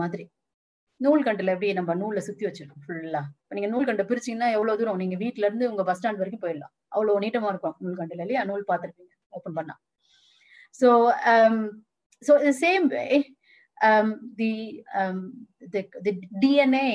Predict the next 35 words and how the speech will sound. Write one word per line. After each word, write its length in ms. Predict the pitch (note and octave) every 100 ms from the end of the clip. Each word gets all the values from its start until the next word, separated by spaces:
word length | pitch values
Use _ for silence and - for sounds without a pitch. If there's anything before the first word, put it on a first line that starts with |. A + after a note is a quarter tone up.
| F3
இப்ப 140 | E3 F3
நம்ம 240 | F3 F3 E3+ -
மரபணுக்கள் 580 | F#3 F#3+ F#3+ F#3 F#3 E3+
இருக்கிற 240 | E3+ E3+ E3+ E3+
டி 60 | G#3+ G#3
என் 100 | E3+
ஏ 40 | D#3
வந்து 200 | D#3 G#3+ D4+ _ _ _ -
ஒரு 120 | F3 E3+
ஸ்ட்ரிங் 400 | - - B3 B3+ -
போல 140 | G#3 G#3+
இருக்கு. 180 | F#3 - _ _ F3
யா, 80 | F#3+
அந்த 120 | F#3+ F3
ஸ்ட்ரிங்கை 420 | - A#3+ A#3 A#3 F3
வந்து 160 | F#3 B3+
நூல்கண்டு 500 | A#3+ C#4+ C#4+ A#3+ F#3+ F3+
மாதிரி 180 | G#3+ C#4+
சுத்தி 200 | B3+ C4+ B3
வச்சிருக்க 280 | - G3+ C4+
ஒரு 100 | -
ஸ்ட்ரக்சர் 420 | - G3+ - G#3+ F#3+
தான் 120 | C#4+
குரோமோசோம், 400 | B3+ G#3 - - _ _ _ _ _ _ _ _ _ _ -
ரைட்? 320 | F3 A#3 C#4+ _ _ _ _ _
இப்ப 120 | B3+ B3+
இந்த, 140 | B3 C4 C4
இந்த 120 | B3+ C4
குட்டி 200 | D#4 F#4+
குட்டி 180 | D#4+ C#4+ C4
நூல்கண்டு 400 | C#4 C4 A3+ A3+
மாதிரி 180 | G#3 A3
இருக்க 160 | G#3+ F#3 -
குரோமோசோம்கள் 720 | G#3+ A3 G#3+ F#3+ F3 E3 E3
தான், 100 | G3+